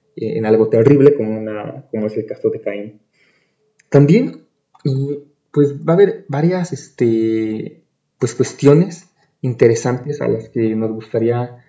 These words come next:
o a las que nos gustaría como, eh, pues, detallar más, o in-, intentar ahondar un poco más sobre, por ejemplo,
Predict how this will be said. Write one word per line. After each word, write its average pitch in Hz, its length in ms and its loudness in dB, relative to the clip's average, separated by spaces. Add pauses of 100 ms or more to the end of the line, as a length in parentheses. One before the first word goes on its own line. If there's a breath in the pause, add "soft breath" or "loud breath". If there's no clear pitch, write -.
(200 soft breath)
o 123 80 -8
a 117 40 0
las 113 140 0
que - 80 -8
nos 113 100 -2
gustaría 117 360 0
como, 110 540 -6 (920)
eh, 107 380 -4
pues, 120 100 -4
detallar 113 480 0
más, 127 380 -6 (640)
o 120 160 0
in-, 120 360 -6
intentar 120 360 0
ahondar 120 300 4
un 120 140 -2
poco 120 240 -4
más 117 440 -4
sobre, 113 320 0
por 113 200 2
ejemplo, 120 760 -2